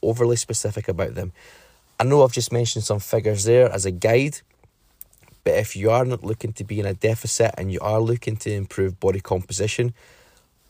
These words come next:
calorie total and protein would be my first go-to. These,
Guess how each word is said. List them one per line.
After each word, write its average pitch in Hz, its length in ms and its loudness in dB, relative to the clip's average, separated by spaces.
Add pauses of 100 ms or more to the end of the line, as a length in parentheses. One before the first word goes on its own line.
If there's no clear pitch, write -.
(680)
calorie 123 440 4
total 120 560 2 (380)
and 98 200 -6
protein 104 440 -2
would 95 120 -4
be 90 100 -4
my 98 300 -2
first 95 500 -4
go-to. 92 440 -2
These, 104 300 -4